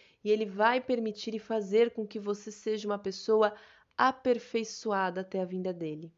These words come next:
O Espírito Santo está aqui para isso. Ele está aqui para orar por nós, ele está aqui para interceder por nós, ele está aqui para ser o consolador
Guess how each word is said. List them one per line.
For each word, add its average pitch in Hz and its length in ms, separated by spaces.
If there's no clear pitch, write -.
O 190 40
Espírito 254 460
Santo 254 480
está 220 260
aqui 220 260
para 202 200
isso. - 460
Ele 185 80
está 190 200
aqui 190 180
para 175 200
orar 190 520
por 240 160
nós, 175 580
ele 185 200
está 185 240
aqui 180 240
para 190 160
interceder 180 800
por 196 200
nós, 190 460
ele 208 220
está 214 260
aqui 233 400
para 208 160
ser 208 220
o 196 60
consolador 202 1500